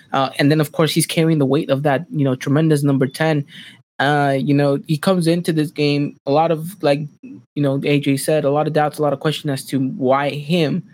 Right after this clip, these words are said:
Comes into this game, scores a goal, has probably one of the best games. And, you know, looking back to a year, he had that ter-, uh, that horrible injury in the Clásico Nacional. So I think it was a little bit of extra special for him to be able to play this game again. But just give me your opinions on Gio.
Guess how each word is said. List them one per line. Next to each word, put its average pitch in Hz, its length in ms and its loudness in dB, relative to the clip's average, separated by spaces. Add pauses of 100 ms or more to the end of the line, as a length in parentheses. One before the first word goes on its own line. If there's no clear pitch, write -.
(300)
Comes 196 200 0
into 226 180 -2
this 180 140 -4
game, 170 220 -2
scores 185 300 -4
a - 20 -4
goal, 170 340 0
has 160 200 0
probably 170 320 2
one 170 100 2
of 165 60 2
the 160 60 0
best 160 220 0
games. 165 300 -2
And, 147 460 -2
you 147 60 -2
know, 147 120 0
looking 156 240 -2
back 165 220 0
to 156 100 0
a - 20 2
year, 151 340 2 (400)
he 143 360 4
had 151 220 0
that 147 160 0
ter-, 147 260 2
uh, 139 280 2
that 131 180 0
horrible 160 460 2
injury 143 420 0
in 160 180 -2
the 160 80 -2
Clásico 147 380 -4
Nacional. 127 420 -4
So - 140 -2
I 143 40 -2
think 170 200 -6
it 175 40 -2
was 151 120 -4
a - 20 0
little 151 160 0
bit 151 100 -2
of 135 80 -4
extra 127 280 -2
special 151 360 -4
for - 140 -8
him 143 140 0
to - 80 -8
be 139 140 4
able 135 200 2
to - 40 -10
play 170 180 2
this 170 120 0
game 139 200 0
again. 135 320 -2 (360)
But 175 60 -8
just - 140 -6
give 269 100 4
me 294 80 4
your 240 80 4
opinions 202 380 2
on 151 160 2
Gio. 160 280 0